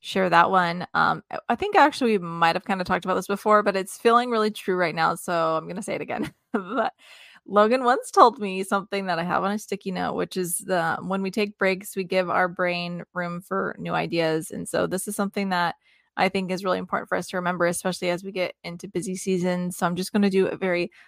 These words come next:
light plug for the twenty twenty-four Event Pros on the Go retreat that I co-host. Um, and we have the opportunity to do some work and wellness and take a break. And this year, our twenty twenty-four, we are going on a cruise. So Event Pros,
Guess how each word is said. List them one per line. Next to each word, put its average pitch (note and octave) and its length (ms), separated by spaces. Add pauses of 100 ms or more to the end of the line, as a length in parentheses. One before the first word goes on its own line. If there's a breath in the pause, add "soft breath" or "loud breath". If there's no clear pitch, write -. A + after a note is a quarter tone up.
(160 soft breath)
light G#3 400
plug G#3 480
for F#3+ 240
the F#3 140
twenty G3+ 240
twenty-four G3+ 400
Event F3+ 200
Pros F#3+ 200
on F#3 100
the F#3 80
Go F3 100
retreat F3 420
that F3 100
I E3 100
co-host. F#3+ 920 (360 loud breath)
Um, F3+ 480
and F3 640
we F3 800 (140)
have F3+ 280
the F3 40
opportunity F3+ 520
to F3 260
do E3 160
some F3+ 220
work G3+ 220
and F#3+ 100
wellness F#3+ 360
and E3 200
take - 200
a E3+ 40
break. E3+ 420
And E3 340
this E3+ 220
year, E3+ 420 (120)
our D#3+ 360
twenty F3 220
twenty-four, E3 720
we D#3+ 320
are E3 100
going E3 200
on E3+ 60
a F3 40
cruise. - 400
So - 140
Event F3 260
Pros, F3+ 320